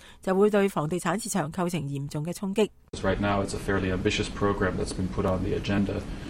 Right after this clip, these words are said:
Speaker 2: central government itself is putting up less than ten percent.
Speaker 1: 韓偉森話，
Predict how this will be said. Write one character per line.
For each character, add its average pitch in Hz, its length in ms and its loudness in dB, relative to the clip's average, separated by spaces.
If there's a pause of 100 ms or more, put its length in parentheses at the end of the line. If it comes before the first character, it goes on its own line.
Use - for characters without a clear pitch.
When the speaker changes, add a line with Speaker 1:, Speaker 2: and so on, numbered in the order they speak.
(320)
Speaker 2:
central - 320 2
government 95 420 0
itself 101 380 0
is - 80 -4
putting 98 280 0
up 98 220 -2
less 98 180 0
than 92 80 -2
ten 95 220 -2
percent. - 200 -14
Speaker 1:
韓 180 120 2
偉 180 100 2
森 220 160 0
話， 185 200 8